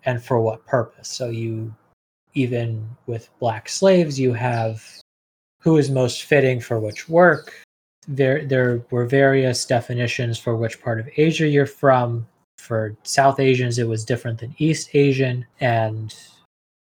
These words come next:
they were typically kind of developed for who was built for hard labor and who wasn't. And groups of people that you were, like,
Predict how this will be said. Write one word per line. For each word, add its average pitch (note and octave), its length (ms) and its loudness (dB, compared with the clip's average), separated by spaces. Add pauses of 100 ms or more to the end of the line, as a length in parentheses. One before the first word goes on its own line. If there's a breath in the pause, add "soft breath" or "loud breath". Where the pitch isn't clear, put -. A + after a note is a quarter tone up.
they B2 160 2
were A#2 420 0
typically D#3 460 0
kind B2+ 280 -2
of A2+ 80 -6
developed A2+ 460 -2
for A2+ 380 -8 (760)
who - 200 -2
was B2 200 2
built A#2+ 260 -2
for B2 140 -6
hard A#2+ 280 -2
labor D3 340 4
and B2 100 -2
who A#2 120 -4
wasn't. B2+ 720 0 (360)
And A#2 480 -6 (380)
groups G#3+ 300 0
of F#3+ 140 -6
people E3+ 400 2
that D3 220 4
you C#3+ 160 0
were, C3 400 0 (200)
like, B2+ 300 0